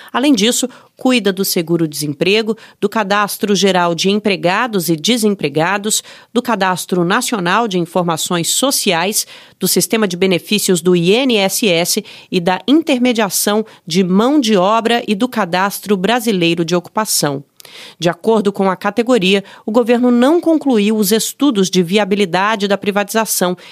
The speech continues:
e não respeita a obrigatoriedade de autorização do Congresso Nacional para o processo.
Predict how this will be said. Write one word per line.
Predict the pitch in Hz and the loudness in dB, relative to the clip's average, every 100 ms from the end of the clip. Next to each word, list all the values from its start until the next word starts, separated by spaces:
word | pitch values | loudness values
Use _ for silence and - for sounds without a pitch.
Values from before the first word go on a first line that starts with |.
| - | -4
e | 294 311 | 2 4
não | 277 320 | 4 2
respeita | 247 180 - - 202 202 226 - | 2 0 -2 0 0 2 0 0
a | 190 214 | 0 2
obrigatoriedade | 294 254 254 220 214 190 156 175 190 190 | 2 0 0 0 0 0 2 0 0 -2
de | 180 202 | 0 2
autorização | 254 285 247 214 202 - 170 160 | 2 0 -2 0 -2 0 -2 -2
do | 151 | -2
Congresso | 170 156 175 254 254 269 | -2 0 2 0 0 -2
Nacional | 262 269 233 185 | 0 0 0 0
para | 196 196 | 0 -4
o | |
processo. | 196 208 - 180 175 170 - | -2 -4 0 0 0 -2 -6